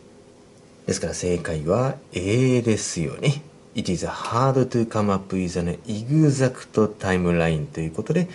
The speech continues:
正確な時間軸を見つけ出すのは難しいということでよろしいかと思います。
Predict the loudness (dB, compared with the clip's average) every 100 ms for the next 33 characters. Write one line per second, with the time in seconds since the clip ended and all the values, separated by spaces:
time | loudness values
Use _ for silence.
0 | -12 -20 -12 -6 0 2 2 0 -2 -4
1 | -2 0 0 -2 -6 -8 -6 -4 -2 -4
2 | -6 -12 -8 0 6 6 6 4 4 2
3 | 0 -4 -4 0 2 0 0 2 6 6
4 | 4 0 0 -2 -2 -2 -2 -2 -6 -8
5 | -10 -10 -10 -4 4 8 8 6 4 -2
6 | -4 -6 -8 -10 -10